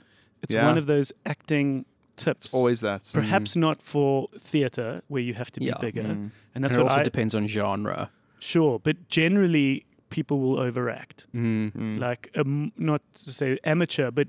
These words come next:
Speaker 1: but generally one tries to go, like, "What is my decision?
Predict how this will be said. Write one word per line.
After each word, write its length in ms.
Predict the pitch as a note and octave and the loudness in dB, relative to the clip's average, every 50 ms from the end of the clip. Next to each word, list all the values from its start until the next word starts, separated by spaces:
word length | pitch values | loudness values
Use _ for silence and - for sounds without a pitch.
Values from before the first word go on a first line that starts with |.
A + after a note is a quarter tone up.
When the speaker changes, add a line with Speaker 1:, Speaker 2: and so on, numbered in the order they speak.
| - _ - | -2 _ -4
Speaker 1:
but 120 | D3 B2+ | -4 -4
generally 540 | - - D#3 D#3+ E3+ F#3 F#3 F3 E3 D#3 D3 | -2 0 2 4 4 4 4 4 4 2 2
one 400 | C#3 C3+ C3+ C3+ C3 C3 C3 - _ _ _ | 2 2 0 0 0 -2 -2 -6 _ _ _
tries 340 | - - - D3+ C#3+ C#3 C3+ - | -8 -4 -2 -2 -2 -2 -4 -6
to 80 | - - | -10 -14
go, 100 | - - - | -14 -16 -20
like, 180 | - - - - | -20 -20 -18 -16
"What 140 | - - C#3+ | -14 -10 -8
is 100 | - - | -8 -8
my 200 | - - - - | -8 -10 -12 -10
decision? 640 | - - - - - - A3+ E3+ A#2+ A2+ - - | -6 -4 -4 -2 -2 -2 -4 -4 -6 -6 -10 -10